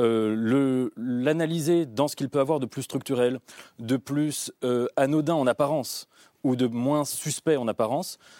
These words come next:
ça me semble être une nécessité, comme ça me semble être une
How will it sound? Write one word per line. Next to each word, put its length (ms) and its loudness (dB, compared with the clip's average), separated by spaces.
ça 180 0
me 60 -6
semble 240 -2
être 160 -2
une 80 0
nécessité, 640 -4
comme 200 2
ça 120 -2
me 120 2
semble 200 -2
être 160 -2
une 100 -2